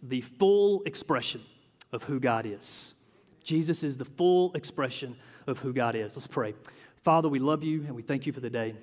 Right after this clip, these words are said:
God, I thank you for those that are here in the room, for those that are turning in on, uh, tuning in online today. Father, allow us to hear from your voice today. We pray that your words would speak to our hearts.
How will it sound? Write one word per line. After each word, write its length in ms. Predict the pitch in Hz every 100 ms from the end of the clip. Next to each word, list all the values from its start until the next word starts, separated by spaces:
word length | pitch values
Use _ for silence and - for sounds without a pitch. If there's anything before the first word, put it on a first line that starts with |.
| - _ _ -
God, 200 | 120 123
I 80 | 127
thank 300 | 131 131 127
you 140 | 131
for 320 | 127 117 110
those 360 | 107 131 131 123
that 120 | 110
are 60 | 110
here 180 | 151 139
in 80 |
the 80 | 123
room, 320 | 117 131 131
for 100 | 123
those 300 | 117 123 127
that 140 | 123 113
are 40 |
turning 340 | 110 131 123 120
in 120 | 117
on, 240 | 117 120 135
uh, 20 |
tuning 300 | 131 139 127
in 100 | 117
online 380 | 113 110 117 113
today. 320 | 120 117 113 117 - - - - - _ _ _ _ _ _ _ -
Father, 260 | 135 127 - - -
allow 380 | 127 139 147 135
us 200 | 131 -
to 60 |
hear 280 | 120 147 131
from 240 | 131 120
your 100 | 123
voice 300 | 120 113 -
today. 260 | - 110 101 - _ _ _ _ _ _ _ -
We 80 | 135
pray 200 | 131 131
that 180 | 120 123
your 120 | 131
words 260 | 120 113 113
would 160 | 104
speak 300 | - 135 131
to 100 | 135
our 100 | 120
hearts. 540 | 113 107 - - -